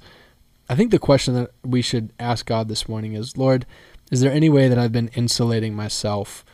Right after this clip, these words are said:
from the impact that you wanna have on my life?" It's not a condemning question. It's a question of hope, and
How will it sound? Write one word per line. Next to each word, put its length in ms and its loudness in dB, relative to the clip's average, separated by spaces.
from 260 -2
the 180 -6
impact 540 -4
that 120 -2
you 100 0
wanna 180 -6
have 460 -8
on 80 -8
my 100 -4
life?" 400 -10
It's 100 -4
not 120 4
a 60 6
condemning 460 0
question. 540 -4
It's 160 -4
a 80 2
question 380 -2
of 100 -4
hope, 380 -2
and 380 -6